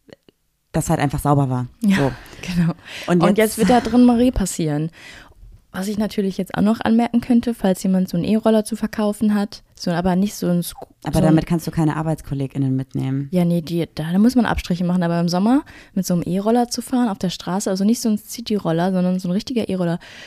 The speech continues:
Speaker 2: oder so ein Chopper, finde ich auch geil.
Speaker 1: Wir müssen halt nochmal ganz kurz auch sagen, das ist alles auch ein bisschen Wunschvorstellung, weil wir haben <laughs> gerade auch nicht das Geld. Wir hatten nicht mal das Geld für die Reparatur von meinem Auto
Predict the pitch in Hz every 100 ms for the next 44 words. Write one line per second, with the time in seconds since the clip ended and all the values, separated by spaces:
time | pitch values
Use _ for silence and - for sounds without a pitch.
0 | - - - 175 165 160 - - 247 185
1 | 175 - 190 185 - 180 - 156 147 175
2 | - 160 170 196 170 - 165 156 156 156
3 | 175 160 147 151 151 160 147 - 147 147
4 | 147 - - 143 139 165 - 160 - 147
5 | 139 139 135 139 151 - - 147 - -
6 | 147 151 135 - 131 120 - 135 - 147
7 | 175 147 160 - 147 143 139 156 156 139
8 | 135 - 160 131 131 165 185 - 180 196
9 | 196